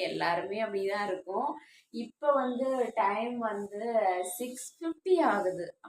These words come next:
ஆறு ஐம்பது ஆகுது. என்னோட ஃபர்ஸ்ட் வேலையே என்ன அப்படின்ட்டு பார்த்தீங்கன்னா, ஆ, நான் வந்து நைட்டே வந்து நட்ஸ் எல்லாம் ஊற வச்சிருப்பேன். ம், அதை வந்து நான் என்ன பண்ணுவேன்னா, மிக்சியில நல்லா ஃபைனா அடிச்சிட்டு, அதை வந்து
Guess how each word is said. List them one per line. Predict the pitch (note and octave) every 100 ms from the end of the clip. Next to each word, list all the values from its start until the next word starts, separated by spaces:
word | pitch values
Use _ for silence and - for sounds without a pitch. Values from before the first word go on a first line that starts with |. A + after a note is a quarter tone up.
| G#3
ஆறு | A3 A#3 A#3+
ஐம்பது | G#3+ G3 A3 A#3 A#3 G3+
ஆகுது. | F3+ F#3 F3+ E3 F3+ A3+ C#4 - - - A#3
என்னோட | A#3 A3+ G#3+
ஃபர்ஸ்ட் | G#3+ G#3+ A3 - C#4+
வேலையே | C4 A#3 G#3+ A3 A3+
என்ன | G#3 F#3+ G3+ G#3
அப்படின்ட்டு | G3 F3+ F#3 - G3+
பார்த்தீங்கன்னா, | F#3+ F3 - F3 F3 E3 D#3+ F3 A#3+ G4 A4+ - - -
ஆ, | A3+ A3+
நான் | G#3+ G#3+
வந்து | A3 A3+ C4
நைட்டே | G#3+ A3+ B3 B3 B3+
வந்து | A#3+ G#3+ G3+ G3+ A3 A3+ G#3 F#3 F3+
நட்ஸ் | F3+ - -
எல்லாம் | A#3 A3+ A3 G#3+
ஊற | A3+ A3+
வச்சிருப்பேன். | G3+ - F#3 F3+ F3+ F3+ B3 D#4 - _ _ -
ம், | B3+ B3 A3 G3
அதை | G3 G#3 C#4
வந்து | C#4 C4+ C#4+
நான் | D4 A#3+
என்ன | A3+ B3
பண்ணுவேன்னா, | B3+ A#3 G#3+ G3+ G#3+ B3+ B3 G#3
மிக்சியில | G3 - B3 B3 A3+
நல்லா | F#3+ F#3 G#3
ஃபைனா | A3+ A3 G3+ G3 G#3+ A3
அடிச்சிட்டு, | G3 F#3 G3 F#3 G#3+ D4
அதை | B3 G#3
வந்து | F#3+ G3